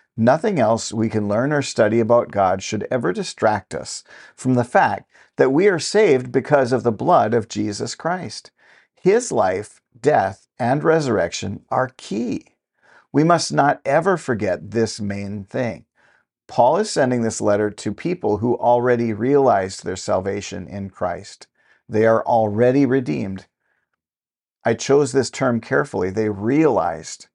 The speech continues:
their salvation in Christ. We often speak of salvation in terms of accepting Christ, and I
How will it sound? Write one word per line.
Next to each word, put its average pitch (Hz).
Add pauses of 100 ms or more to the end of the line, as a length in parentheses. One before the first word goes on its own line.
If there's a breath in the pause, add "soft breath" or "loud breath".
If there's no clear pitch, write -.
(360)
their 98
salvation 95
in 90
Christ. - (480 soft breath)
We 131
often 139
speak 131
of 110
salvation 110
in 98
terms 107
of 101
accepting 110
Christ, 87
and 67
I -